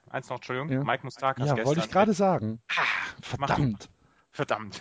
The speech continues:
Speaker 1: <laughs> Mach du.
Speaker 2: Vierzehn sechs gewinnen die Royals gegen die Orioles und Mike, äh, Moustakas mit einem, äh, Franchise-Record neun R-B-I-Spiel. Neun R B Is in einem Spiel.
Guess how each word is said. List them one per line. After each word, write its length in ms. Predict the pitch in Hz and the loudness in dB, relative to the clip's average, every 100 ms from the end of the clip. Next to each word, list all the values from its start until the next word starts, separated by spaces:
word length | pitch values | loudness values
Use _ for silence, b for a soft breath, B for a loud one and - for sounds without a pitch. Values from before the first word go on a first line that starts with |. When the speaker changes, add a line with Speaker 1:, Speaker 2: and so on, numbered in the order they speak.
| - | -8
Speaker 1:
<laughs> 160 | 143 - | -4 2
Mach 120 | 123 | 6
du. 60 | |
Speaker 2:
Vierzehn 260 | 269 247 196 | 6 6 4
sechs 380 | 180 233 - - | 4 0 -6 -10
gewinnen 360 | 180 185 190 | -2 2 2
die 120 | 170 151 | 2 0
Royals 480 | 156 165 190 - | 2 0 -2 -6
gegen 180 | 160 151 | -2 0
die 80 | 147 | 2
Orioles 540 | 151 165 139 185 190 | 2 2 2 0 -4
und 360 | - 151 156 143 | -4 0 0 0
Mike, 580 | 139 139 151 160 - 143 | 2 2 2 -2 -2 0
äh, 160 | 135 131 | 2 2
Moustakas 680 | 139 - 151 139 180 - | 0 2 2 2 0 0
mit 180 | 139 135 | 0 0
einem, 380 | 139 135 131 127 | 2 2 4 4
äh, 140 | 120 117 | 2 -2
Franchise-Record 1300 | - 165 240 - 170 160 131 139 - - 156 151 - - | 0 6 6 6 2 0 2 0 2 2 4 2 -2 -2
neun 800 | 127 123 127 127 151 170 175 - 139 | 4 6 6 6 6 6 4 2 0
R-B-I-Spiel. 1120 | 143 135 135 120 120 107 - - 95 95 120 _ _ | 0 0 0 0 0 -2 -4 -6 -8 -8 -10 _ _
Neun 600 | 104 120 139 165 190 208 - _ _ _ _ _ _ _ _ _ | 4 6 6 6 6 4 0 _ _ _ _ _ _ _ _ _
R 160 | 127 123 | -2 0
B 160 | 127 | 0
Is 340 | 92 95 90 - | -4 -4 -6 -6
in 80 | 113 | -2
einem 200 | 117 117 | 2 0
Spiel. 380 | - 104 92 | 0 -6 -8